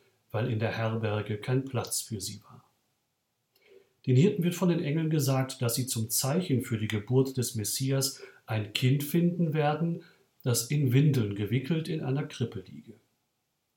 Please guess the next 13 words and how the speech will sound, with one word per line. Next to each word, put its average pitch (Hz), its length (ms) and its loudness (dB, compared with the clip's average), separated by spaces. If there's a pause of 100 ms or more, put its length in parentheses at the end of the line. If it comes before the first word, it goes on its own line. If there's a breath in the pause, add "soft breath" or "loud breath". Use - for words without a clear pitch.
(960 soft breath)
Windeln 180 540 8
für 135 160 -2
den 104 220 -2
menschgewordenen 113 1000 0
Sohn 117 440 0
Gottes. - 680 -8 (800 loud breath)
Ein 113 300 2
in 110 260 0
Windeln 165 420 4
gewickeltes 127 800 0
Kind - 380 -2
als - 260 -6
Zeichen, 147 680 -2